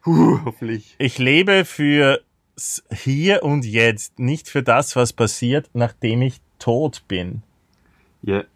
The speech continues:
Speaker 1: Liam, das, äh, habe ich sogar ge-, gehört, dieses Zitat im Zuge meiner Vorbereitungen, wo ich mir Dokus angeschaut habe.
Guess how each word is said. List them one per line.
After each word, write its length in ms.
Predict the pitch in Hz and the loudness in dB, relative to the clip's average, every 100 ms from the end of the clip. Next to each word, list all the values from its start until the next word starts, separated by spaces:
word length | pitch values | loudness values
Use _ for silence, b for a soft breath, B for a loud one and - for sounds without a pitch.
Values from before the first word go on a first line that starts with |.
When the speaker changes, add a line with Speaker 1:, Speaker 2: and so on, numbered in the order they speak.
| _ - | _ -4
Speaker 1:
Liam, 520 | 104 113 123 95 92 | 0 0 0 -2 -4
das, 280 | 95 - - | -8 -8 -6
äh, 40 | |
habe 400 | 101 98 98 107 | -2 0 0 0
ich 60 | 110 | -2
sogar 180 | 107 104 | -2 -4
ge-, 200 | - 113 | -4 -6
gehört, 440 | - 101 101 104 | -4 0 0 0
dieses 260 | 101 98 - | -4 -8 -6
Zitat 420 | 107 95 87 90 | -6 0 0 0
im 120 | 98 | -4
Zuge 200 | - 98 | -4 -4
meiner 400 | 95 95 92 92 | -2 -2 -2 -4
Vorbereitungen, 840 | 95 104 98 95 95 - 95 92 92 | -4 0 2 2 0 0 -2 -2 -2
wo 80 | 95 | -2
ich 80 | |
mir 140 | 92 92 | -2 -4
Dokus 360 | 95 95 104 | -6 -6 -8
angeschaut 300 | 87 90 92 87 | -8 -8 -8 -10
habe. 140 | 85 | -12